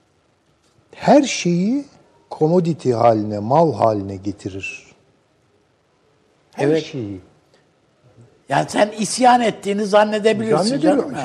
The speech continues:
Speaker 2: yani.
Speaker 1: A-, ale-, yani bir şey alet midir, gaye midir, amaç mıdır,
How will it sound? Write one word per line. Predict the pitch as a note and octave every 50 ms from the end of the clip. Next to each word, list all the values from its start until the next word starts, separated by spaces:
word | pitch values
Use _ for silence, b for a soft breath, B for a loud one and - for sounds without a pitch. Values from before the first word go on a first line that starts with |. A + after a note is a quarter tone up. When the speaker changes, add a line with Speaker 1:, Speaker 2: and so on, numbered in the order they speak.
| - A#2+
Speaker 2:
yani. | D#3 -
Speaker 1:
A-, | E3 G3 A3 G#3 -
ale-, | F3+ F3+ F#3 F#3+ G#3 A3 G#3+ - - -
yani | D#3+ D#3+ F3+ F#3 F3 E3 - - - - - -
bir | C#3 D3+
şey | - - A#3 A3+ G#3+
alet | - F3 D#3 D#3 E3 G3 A3+ A3+ - -
midir, | A3 G#3+ F#3+ F3 G3+ F#3 D#3+ C3+
gaye | D3 C#3 C#3 C#3 C#3 D3+ D#3
midir, | D#3 D3+ B2 G2+ G#2 G2+ - -
amaç | - C3+ B2 B2+ D3+ E3 - - G3
mıdır, | G3 F#3 E3+ F3+ F3